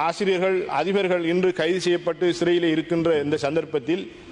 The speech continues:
இதற்கு பொறுப்பாக இருந்தவர்களுக்கு எதிராக எந்த விதமான நடவடிக்கையும் எடுக்கு-, எடுத்துக்கொள்ளப்படாமல்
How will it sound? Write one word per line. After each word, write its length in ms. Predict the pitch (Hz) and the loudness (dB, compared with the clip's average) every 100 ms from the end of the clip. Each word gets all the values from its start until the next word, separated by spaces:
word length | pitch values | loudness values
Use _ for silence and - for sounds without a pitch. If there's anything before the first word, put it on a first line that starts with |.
| - - - | -18 -16 -4
இதற்கு 300 | 135 165 190 | -2 0 -2
பொறுப்பாக 520 | 170 196 180 202 190 | 0 -2 0 0 0
இருந்தவர்களுக்கு 560 | 185 185 185 180 175 170 | 0 2 2 2 0 0
எதிராக 280 | 170 170 165 | 0 0 0
எந்த 180 | 170 | 0
விதமான 340 | 170 165 165 165 | 0 0 0 0
நடவடிக்கையும் 580 | 156 165 160 151 160 147 | 0 0 0 -2 -2 0
எடுக்கு-, 300 | 165 165 - | -2 -4 -4
எடுத்துக்கொள்ளப்படாமல் 920 | 147 165 165 160 156 156 151 151 143 | -2 -2 -2 0 0 0 0 0 -4